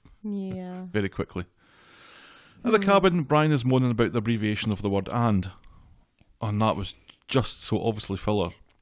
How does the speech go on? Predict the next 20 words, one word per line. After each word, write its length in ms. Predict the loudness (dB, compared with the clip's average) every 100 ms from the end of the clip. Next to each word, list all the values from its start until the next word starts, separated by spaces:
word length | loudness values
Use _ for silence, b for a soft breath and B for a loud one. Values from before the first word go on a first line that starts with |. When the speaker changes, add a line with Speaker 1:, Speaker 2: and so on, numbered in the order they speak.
| _ _ _ -2
Speaker 2:
Kathy 280 | 0 0 -2
tells 200 | -2 -2
him 80 |
to 40 | -6
cool 160 | -2
Speaker 1:
Do 60 | 0
you 60 | 0
Speaker 2:
his 100 | 0
Speaker 1:
think, 20 |
Speaker 2:
jets. 240 | -2 -2
Speaker 1:
do 60 | -8
you 60 |
think 160 | -6 -8
he, 220 | -8 -6 -4
uh, 240 | -4 -8 -12 _ _ _ _ _ _ _ _ _ -14
do 80 |
you 40 | -10
think 180 | -10 -8
that 60 |
he, 120 | -8